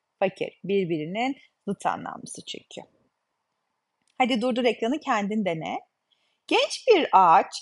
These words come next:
yaşlı bir ağaçtan daha hızlı büyür." cümlesinde kullanılan zıt anlamlı kelimeler hangi seçenekte doğru verilmiştir? Zıt anlamlı kelimeler genç, yaşlı. Cevabımız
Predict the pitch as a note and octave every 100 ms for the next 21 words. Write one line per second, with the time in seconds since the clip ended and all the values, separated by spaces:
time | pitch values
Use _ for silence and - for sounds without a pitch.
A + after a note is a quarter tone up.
0 | - A3 A#3 A3+ - D4+ B3 F#3 F3+ D#3+
1 | D#3+ - E3+ A3+ - F3+ A3+ G3+ G3+ D3+
2 | E3+ D#3 D3+ D3+ - _ - F#3+ F#3 F#3
3 | G#3 A3+ B3 B3+ G#3+ E3+ D3+ - - -
4 | F#4+ - A#4 G4 C4 G3+ - D#3+ D3+ -
5 | E3+ - - C#4+ D5 D5+ - F#4 C4+ A#3
6 | A#3 G3 F#3 E3+ D#3+ D#3 D#3 - - G#3+
7 | C#4+ - - - _ - G#3+ G3+ F#3+ E3+
8 | E3+ F3 E3+ E3 E3 E3 F3 G#3 C4+ A#3
9 | G#3 _ _ _ - E3 D#3+ E3 A#3+ B4
10 | - - - - _ _ _ _ _ _
11 | C4 F#3+ D#3 - - - _ _ _ _
12 | _ _ _ _ _ _ _ _ _ _
13 | _ _ - C3+ - - - G#3+ B3 -